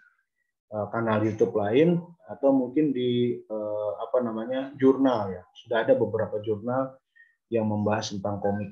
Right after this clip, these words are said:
begitu. Nah, ini satu, eh, cover ya.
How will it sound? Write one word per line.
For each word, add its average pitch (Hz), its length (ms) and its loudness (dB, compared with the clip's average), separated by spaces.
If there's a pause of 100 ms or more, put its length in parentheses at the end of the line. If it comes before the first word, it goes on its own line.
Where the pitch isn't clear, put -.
(160)
begitu. 87 320 -12 (1800)
Nah, 98 160 -2
ini 151 480 6 (240)
satu, 120 520 2 (760)
eh, 104 160 0
cover 123 340 2 (140)
ya. 110 80 -12